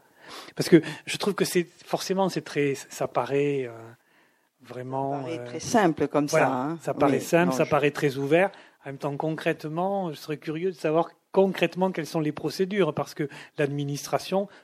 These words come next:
Speaker 1: peut pas accepter que les gens changent de sexe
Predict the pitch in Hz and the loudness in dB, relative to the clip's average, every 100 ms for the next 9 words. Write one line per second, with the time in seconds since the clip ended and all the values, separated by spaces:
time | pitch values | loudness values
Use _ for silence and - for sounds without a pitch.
0 | _ 151 143 147 139 135 - 139 - 175 | _ -6 -2 0 0 -2 -4 -6 0 2
1 | 180 - 139 131 160 170 180 - - _ | 2 2 -2 2 2 2 -2 -12 -20 _
2 | - - 165 156 143 135 127 175 175 - | -2 4 4 4 0 -4 -2 -2 -2 -4
3 | - | -6